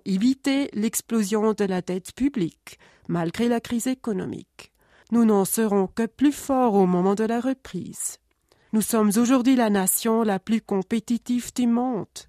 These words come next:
Grâce à leurs prestations hors pair, nos apprentis ont décroché l'argent du concours mondial des métiers. Bref, nous sommes bien placés pour relever les défis de la nouvelle année. Par exemple,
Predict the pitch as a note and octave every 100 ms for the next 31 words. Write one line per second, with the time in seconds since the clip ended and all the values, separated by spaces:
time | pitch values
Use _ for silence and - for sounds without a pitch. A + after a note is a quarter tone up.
0 | _ - F3+ G#3+ - A#3 A3 G#3+ - A3
1 | - A3+ G#3+ - G#3 G#3 F#3+ F#3 E3+ -
2 | F#3 F#3 A3 C4 _ - - - A3 A3+
3 | G3 - - G#3+ - B3 C4+ G#3 G3 -
4 | A#3+ - A3+ G#3 B3 A#3 F3+ F3 F#3+ A3
5 | A3 - G3 F#3 - G#3+ G3+ G3+ G3 F#3+
6 | G3 F#3+ G3+ A3+ A3+ C4 - - F3+ -
7 | _ _ - A#3 A#3 B3+ - - - -
8 | _ - A#3+ A#3 - A3+ G#3 G3+ C#4 A#3+
9 | - G3 G3 - G#3+ G3+ F#3 E3+ F#3 F#3+
10 | G3 A#3 A#3+ G3+ G3+ F3+ - A3 F#3 F3+
11 | G3 A#3 B3+ C4+ C4 G3+ F3 - E3 _
12 | _ _ _ - F3 G#3+ - A#3+ A#3+ -
13 | A#3+ A#3